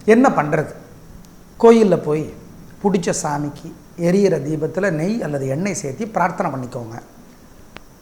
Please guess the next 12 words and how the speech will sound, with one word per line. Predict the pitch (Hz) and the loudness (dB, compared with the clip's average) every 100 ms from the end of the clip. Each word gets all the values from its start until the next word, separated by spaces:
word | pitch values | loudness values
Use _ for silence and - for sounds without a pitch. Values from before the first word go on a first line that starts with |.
| - - - - - - - | -20 -20 -20 -20 -20 -8 0
பசுமாட்டுக்கு | 226 277 247 190 156 139 185 165 101 - - - - - | 2 4 4 2 0 -6 -6 -6 -8 -16 -20 -20 -20 -2
காய்கறி, | 196 202 180 170 208 | 4 6 6 4 0
கீரை | 175 180 185 160 | 0 2 2 2
வாங்கி | 156 185 165 | 0 -2 -6
கொடுங்க. | 131 123 123 139 - - - - - - - - - - - - 175 | -8 -8 -8 -12 -18 -20 -20 -20 -20 -20 -20 -20 -20 -20 -20 -4 6
ஏழை | 214 220 233 | 10 10 8
எளியவங்களுக்கு | 185 233 220 180 165 160 190 | 6 6 4 4 0 -2 -2
பண | 160 196 | 2 4
உதவி | 190 180 165 | 4 2 -2
செய்யுங்க. | 135 127 135 117 - - - - - - - 233 | -4 -6 -8 -10 -14 -20 -20 -20 -20 -20 0 6
முருகப்பெருமானை | 302 339 247 214 180 165 147 160 - - - - - - - - - - - - - - - - - - - - 196 | 10 10 8 6 6 4 4 0 -4 -12 -20 -20 -20 -20 -20 -20 -20 -20 -20 -20 -20 -20 -20 -20 -20 -20 -20 4 8
வழிபடுங்க. | 262 196 156 123 | 8 8 6 2